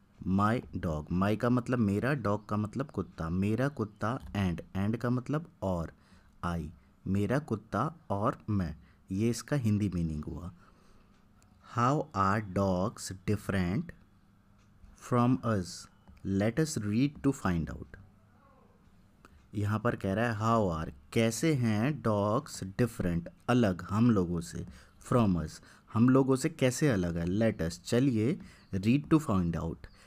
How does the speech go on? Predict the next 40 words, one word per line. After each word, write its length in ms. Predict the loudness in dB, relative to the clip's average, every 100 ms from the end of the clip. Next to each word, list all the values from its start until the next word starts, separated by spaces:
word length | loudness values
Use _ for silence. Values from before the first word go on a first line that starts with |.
| -10 -2
रीड 280 | 2 2
करते 340 | 4 0 2 0
हैं 140 | 0
इसे 180 | 0 -2
फाइंड 340 | -2 0 2
आउट 160 | 0 -2
करने 300 | -6 -6 -6
के 120 | -6
लिए, 100 | -6
इसका 340 | -6 -6 -2 -2
पता 300 | 0 -2 -2
लगाने 400 | -2 -4 -6 -8
के 120 | -10
लिए।" 300 | -12 -12 -14 -16 -20 _ _ _ -20 -20 -20 -20 -20 _ _ -20 _ _ _ _ -2
यहाँ 220 | 2 4
पे 80 | 4
कुछ 160 | 2 2
शब्द 360 | 2 2 2
दिए 300 | 2 4 4
गए 140 | 4 2
हैं, 320 | 2 0 0
इनके 260 | 2 2 2
अर्थ 360 | 2 2 0 -2
वीडियो 300 | -2 2 2
के 100 | 2
लास्ट 340 | 0 0 -2 -4
में 60 |
आपको 200 | -4 -2
मिल 200 | -2 0
जाएंगे, 280 | 0 -2 -2
इनकी 240 | -4 -4
मीनिंग। 360 | -2 0 0 -2 -6 -20 -20 _ -2
जैसे 260 | 0 0
कि 100 | 2
यहाँ 160 | 2 2
पर 180 | 0 -4
है 60 |
टेल, 540 | -4 0 2 2 0 -4 -8 -20 -20
फर, 460 | -14 0 2 2 -2 -8 -20 -20 -4
हेयर, 460 | 2 4 4 0